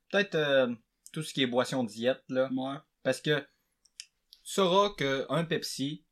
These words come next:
Speaker 1: une petite canette de Pepsi, vingt-sept grammes de sucre, c'est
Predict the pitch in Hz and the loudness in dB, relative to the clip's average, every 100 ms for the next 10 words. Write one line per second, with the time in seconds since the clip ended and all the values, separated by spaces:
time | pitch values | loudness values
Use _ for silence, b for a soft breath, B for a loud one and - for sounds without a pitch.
0 | _ - 127 123 117 - - 139 139 127 | _ -12 -4 -2 -2 -6 -4 -2 -2 -4
1 | 107 113 - 131 123 123 123 - 131 120 | -6 -6 -6 -8 -4 -4 -4 -6 -6 -6
2 | 110 110 120 117 98 - 110 - - - | -6 -6 -6 -8 -10 -12 -14 -16 -20 -18
3 | - 113 - | -14 -14 -14